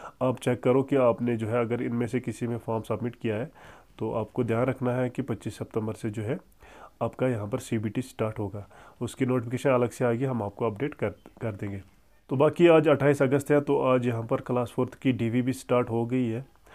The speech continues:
जो कि यहाँ पर, अ, पोस्टपोन कर दी गई थी इसी, अ, जो है सीबीटी की वजह से, जो अभी हुआ था हेल्थ, हेल्थ and मेडिकल एजुकेशन का।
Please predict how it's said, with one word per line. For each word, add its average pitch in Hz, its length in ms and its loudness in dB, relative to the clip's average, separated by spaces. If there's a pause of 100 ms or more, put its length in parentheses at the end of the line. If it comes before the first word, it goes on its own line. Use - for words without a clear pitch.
(280)
जो 117 180 0
कि 123 140 0
यहाँ 113 160 0
पर, 123 180 0
अ, 139 160 -4
पोस्टपोन 123 440 0
कर 117 220 -2
दी 123 140 0
गई 123 180 0
थी 131 300 0
इसी, 123 260 0
अ, 123 160 2
जो 117 200 -2
है 120 120 -2
सीबीटी 120 400 -4
की 131 100 -2
वजह 110 220 0
से, 113 160 -4
जो 117 180 -2
अभी 110 140 -4
हुआ 110 220 0
था 123 100 0
हेल्थ, 110 300 -2
हेल्थ 110 140 0
and 110 120 -4
मेडिकल 107 320 -2
एजुकेशन 110 400 -4
का। 131 140 -4